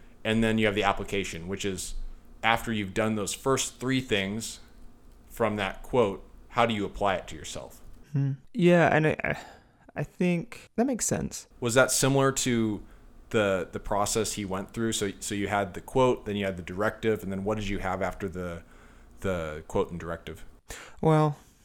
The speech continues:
Speaker 2: so his purpose was, was somewhat different than what you've described. So you have the quote and the directive, and then you tag those quotes and directives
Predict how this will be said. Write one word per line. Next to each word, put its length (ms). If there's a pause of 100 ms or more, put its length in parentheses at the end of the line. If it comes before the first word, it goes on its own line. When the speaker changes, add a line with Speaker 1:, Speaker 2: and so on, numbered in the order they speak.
(180)
Speaker 2:
so 380
his 240
purpose 420
was, 280
was 400
somewhat 420
different 540
than 460
what 180
you've 180
described. 380
So 80
you 80
have 100
the 60
quote 200
and 80
the 40
directive, 640
and 180
then 240
you 600 (180)
tag 540
those 500
quotes 420
and 160
directives 520